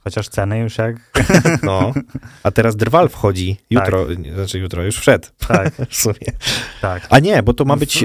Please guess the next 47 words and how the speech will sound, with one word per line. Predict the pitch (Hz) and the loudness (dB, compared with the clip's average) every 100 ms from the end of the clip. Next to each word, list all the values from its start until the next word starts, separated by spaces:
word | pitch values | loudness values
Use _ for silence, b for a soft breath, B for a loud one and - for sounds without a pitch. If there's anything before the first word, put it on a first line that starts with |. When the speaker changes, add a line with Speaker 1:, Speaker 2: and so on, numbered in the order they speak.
| 131 | 2
Speaker 1:
bo | 135 | 2
Speaker 2:
y, | |
Speaker 1:
tam | 139 143 | 2 0
jest | 135 - | -2 -8
chyba | 131 135 | -6 -4
rozbite, | 120 131 156 101 | -4 -6 -8 0
że | 110 | 4
Speaker 2:
Właśnie. | 131 104 113 | 4 2 0
Speaker 1:
ten | 98 117 | 2 0
jeden | 123 123 117 | 0 -2 -2
wszedł, | - 143 | -2 2
a | |
Speaker 2:
Jed-, | 131 131 | 2 2
Speaker 1:
drugie | 127 131 127 | -2 -4 -4
chyba | 117 123 120 | -6 -2 0
Speaker 2:
ma | 131 | 2
być | 127 - | 0 2
roz-, | 127 117 | 2 2
Speaker 1:
wchodzą. | 92 90 | -4 -2
Speaker 2:
tak, | 101 92 - | -2 -4 -4
tylko | - | -4
nie | 123 | -2
pamiętam, | 123 104 90 87 | -2 -2 -4 -4
jak | 87 | -6
to | - | -6
miało | 92 90 87 | -6 -4 -6
być, | 92 92 - | -8 -14 -14
że | 107 98 98 98 - | -10 -6 -4 -4 -8
Speaker 1:
Tak, | - | -6
Speaker 2:
jeden, | 104 110 117 | 0 2 2
Speaker 1:
ale | 113 117 | 0 -4
faktycznie | 131 120 - - 104 | -6 -8 -10 -8 -4
jest | 104 | -2
Speaker 2:
że | |
Speaker 1:
coś | 113 | 0
takiego. | 120 | 2
Speaker 2:
Drwal, | 127 131 127 104 | 4 4 4 0
Drwal | 117 120 120 | 2 4 4
miał | 113 123 | 2 2
Speaker 1:
Drwal | 127 | 2
Speaker 2:
wejść | 117 113 110 | 2 2 0
Speaker 1:
ósmego, | 143 151 156 | -2 -2 -2
a | |
piętnastego | 139 135 123 127 - 131 123 | -2 -6 -8 -10 -8 -8 -8
chyba | - - | -8 -10
te | |
Speaker 2:
A, | 120 | -6